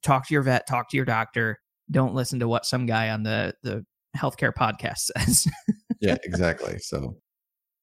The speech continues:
Speaker 2: next up, no, it might not be the amnesia making you delirious. Researchers are studying the link between dementia and postoperative delirium.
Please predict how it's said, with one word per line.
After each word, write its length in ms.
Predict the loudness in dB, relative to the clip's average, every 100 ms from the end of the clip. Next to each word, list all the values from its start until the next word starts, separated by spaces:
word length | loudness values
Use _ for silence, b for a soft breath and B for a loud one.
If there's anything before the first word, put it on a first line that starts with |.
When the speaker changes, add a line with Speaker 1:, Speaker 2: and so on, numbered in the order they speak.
| _ _ _
Speaker 2:
next 180 | 0 4
up, 140 | 6 6
no, 300 | 8 10 10
it 100 | 8
might 300 | 8 6 6
not 280 | 4 4 6
be 200 | 6 6
the 200 | 6 6
amnesia 840 | 6 4 6 6 6 6 4 0 0
making 460 | 4 4 4 2
you 440 | 4 4 2 0 -2
delirious. 800 | 2 4 6 6 4 0 -4 -6 -10 _ _ 4
Researchers 540 | 6 8 8 8 6
are 200 | 6 4
studying 420 | 6 6 6 4
the 200 | 4 6
link 220 | 8 6
between 320 | 4 4 6 8
dementia 500 | 8 6 4 2 4
and 240 | 4 4
postoperative 840 | 4 2 2 2 2 4 4 4 4
delirium. 680 | 6 8 6 6 2 -6